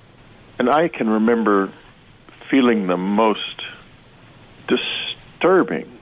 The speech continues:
feeling, nameless and quite awful at that moment. And then, you know, night came on, and I just went through hell. I, I had a very difficult night.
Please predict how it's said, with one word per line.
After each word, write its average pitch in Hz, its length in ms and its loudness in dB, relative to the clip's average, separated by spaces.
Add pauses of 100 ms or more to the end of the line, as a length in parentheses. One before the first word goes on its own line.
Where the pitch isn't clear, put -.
(640)
feeling, 175 520 2 (840)
nameless 123 680 2 (420)
and 90 440 0 (880)
quite 185 340 2 (120)
awful - 480 0 (160)
at 98 180 -8
that 104 240 0
moment. 98 580 0 (960)
And 117 240 2
then, 123 300 0 (260)
you - 240 -4
know, 123 140 2
night 123 420 0
came 104 300 0
on, 92 500 -2 (120)
and 101 300 0
I 175 260 -2
just - 240 -6 (160)
went 123 220 0
through - 260 0
hell. 135 540 2
I, 113 240 -6 (800)
I - 60 -8
had 156 180 0
a 127 100 4
very 170 280 2
difficult 101 580 -2
night. 95 360 -2